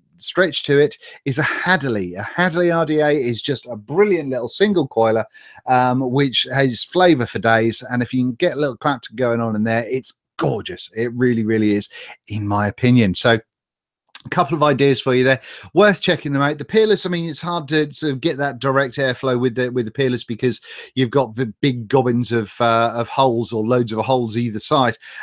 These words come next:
Um, but, uh, but I think that that smooth airflow just works for me. And then it's just a case of up and, and down in your wattage and all that sort of stuff. So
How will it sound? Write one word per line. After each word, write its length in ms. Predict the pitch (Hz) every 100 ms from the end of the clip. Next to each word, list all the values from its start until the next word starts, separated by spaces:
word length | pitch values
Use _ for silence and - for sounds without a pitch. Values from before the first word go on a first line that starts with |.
| -
Um, 360 | 135 131 135 113
but, 260 | 143 - 151
uh, 220 | 139 131
but 140 | 143 135
I 120 | 131
think 320 | - 151 127
that 160 | 139 120
that 180 | 127 - -
smooth 580 | - - 156 151 135 135
airflow 420 | 131 - 117 113
just 260 | 147 -
works 300 | 139 143 127
for 80 | -
me. 120 | 117
And 120 | 113 147
then 80 |
it's 160 | 151 120
just 180 | 127 -
a 40 |
case 280 | 123 131 -
of 140 | 117 - - - -
up 180 | 131 -
and, 100 | 123
and 200 | 120 113
down 260 | 127 120 117
in 100 | 113
your 120 | 107
wattage 380 | 120 - 104 107
and 100 | 113
all 160 | 107
that 100 | 113
sort 160 | - 107
of 80 | -
stuff. 240 | 110 101
So 180 | -